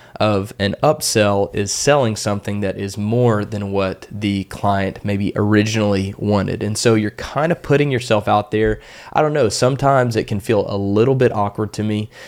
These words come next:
but we're gonna dive into some more of that. But one of the first things that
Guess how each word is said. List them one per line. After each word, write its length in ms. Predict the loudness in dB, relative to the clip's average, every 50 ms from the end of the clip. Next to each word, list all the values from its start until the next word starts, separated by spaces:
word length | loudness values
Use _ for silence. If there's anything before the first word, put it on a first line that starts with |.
| -20 -14 _
but 180 | 0 2 2 4
we're 160 | 4 2 2
gonna 180 | 2 2 0 0
dive 320 | 0 2 2 0 0 -2
into 200 | -4 -4 -4 -4
some 200 | -4 -4 -4 -2
more 200 | -2 -2 -2 -4
of 60 | -4
that. 260 | -4 -4 -6 -6 -8 -10 -16 -20 -20 -20 -12 -2 2
But 260 | 4 4 4 2 -2
one 220 | -2 0 2 2
of 80 | 2 2
the 60 | 0
first 360 | 2 2 2 2 2 0 -2
things 380 | -2 0 0 -2 -2 -4 -4 -2
that 280 | -2 -2 -2 -4 -6